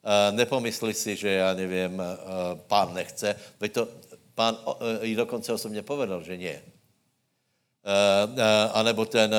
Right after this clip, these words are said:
ten priateľ, eh, osobně povedal, že nie, nedám ti nič, neotravuj.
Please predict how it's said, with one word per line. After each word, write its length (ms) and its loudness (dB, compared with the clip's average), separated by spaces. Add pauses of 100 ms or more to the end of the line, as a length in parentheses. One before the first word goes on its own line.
(140)
ten 180 0
priateľ, 520 2
eh, 40 -4 (380)
osobně 400 -4
povedal, 340 0
že 140 -6
nie, 360 0 (200)
nedám 280 2
ti 120 -10
nič, 240 -10
neotravuj. 560 -6